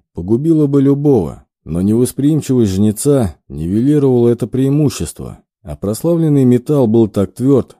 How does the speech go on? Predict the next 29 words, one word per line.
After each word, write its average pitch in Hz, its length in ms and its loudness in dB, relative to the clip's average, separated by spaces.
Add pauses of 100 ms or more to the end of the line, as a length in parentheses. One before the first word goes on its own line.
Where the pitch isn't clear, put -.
что 87 340 -6
о 104 60 0
нём 123 420 0
слагали 139 520 -2
легенды. 139 640 -2 (420)
Когда 104 300 -4
Ник 151 420 -2
технично 131 520 -4
нокаутировал 120 760 2
угрозу 107 600 0 (100)
и 87 80 -10
уже 139 280 -4
готов 151 380 -2
был 139 160 0
прыгнуть 147 440 -2
на 123 60 -2
неё, 127 280 0
чтобы 110 300 -2
взорвать 113 440 0
серией 113 340 0
добивающих 104 720 -2
ударов, 113 520 -2 (300)
та 113 240 -4
использовала 107 680 0
Ноксил 107 440 0
для 98 160 -4
телепортации. 101 1000 -6 (440)
"Неплохо 151 560 -4
подготовился, 160 1080 0